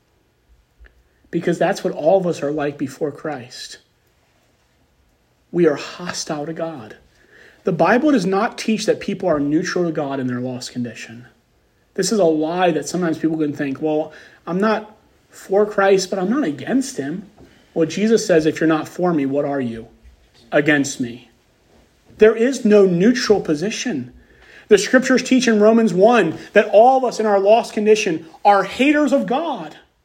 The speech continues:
that we are rebels against God, and we are foolish and disobedient, deceived. We serve various lusts and pleasures. We live in malice and envy. We're hateful and hating one another.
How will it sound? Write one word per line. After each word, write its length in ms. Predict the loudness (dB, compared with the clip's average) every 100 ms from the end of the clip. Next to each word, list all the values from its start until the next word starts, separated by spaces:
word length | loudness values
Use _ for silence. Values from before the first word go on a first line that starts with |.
| _ _ _ _ _ _ _ _ _ _ _
that 200 | 2 4
we 140 | 0
are 160 | 0 -2
rebels 520 | 2 2 4 0 -2
against 360 | -2 -2 -4 -4
God, 500 | -4 -4 -6 -10 -18 _ _ _ _ _ _ _ _
and 180 | 2 2
we 140 | 4 4
are 320 | 4 2 -6 -20 _
foolish 840 | -20 0 4 6 6 2 -2 -2
and 180 | 0 2
disobedient, 800 | 2 2 2 2 2 2 0 0
deceived. 560 | -2 -2 -4 -2 -2 0
We 100 | -2
serve 300 | 2 2 6
various 380 | 6 6 4
lusts 580 | 0 2 4 4 -2 -12 -18 -20 _
and 240 | 0 0 -4
pleasures. 880 | -2 0 2 2 0 -2 -10 -16 _ _ _ _
We 140 | 2
live 220 | 6 4
in 200 | 4 0
malice 560 | 2 4 4 2 0 -6 -2
and 160 | -2
envy. 580 | 2 0 0 -2 -6 -8 _ _ _
We're 260 | 4 4 4
hateful 720 | -6 -2 0 0 0 0 0
and 160 | -2
hating 500 | -4 -4 0 2 0
one 120 | 0 -2
another. 540 | 0 2 2 0 -6